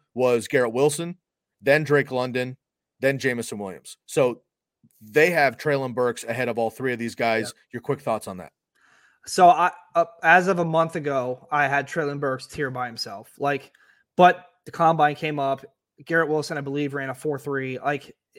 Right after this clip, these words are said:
Speaker 2: Drake London didn't run. But there have been questions about Treylon Burks, and you watch his tape and you see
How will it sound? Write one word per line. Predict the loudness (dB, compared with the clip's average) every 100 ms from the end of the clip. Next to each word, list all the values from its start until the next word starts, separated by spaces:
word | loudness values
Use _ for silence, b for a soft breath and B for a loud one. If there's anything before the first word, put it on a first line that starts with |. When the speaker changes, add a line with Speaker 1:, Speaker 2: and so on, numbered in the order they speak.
| -10
Speaker 2:
Drake | -4 -4
London | -4 -6 -8 -6
didn't | -4 -4 -8
run. | -4 -4 -4 -10 -20 _ _ _ _ 4
But | 4 6
there | 6
have | 6 2
been | -2
questions | -2 -2 -2 -8
about | -6 -6
Treylon | -4 -8 -8
Burks, | -12 -14 -16 -14
and | -12 -8 -8 -10
you | -8 -6
watch | 0 0 0
his | -6
tape | -8 -4 -4 -6 _ _ _ _ _ -10
and | -8 -8
you | -10
see | -12 -10 -6 -2 -2 -4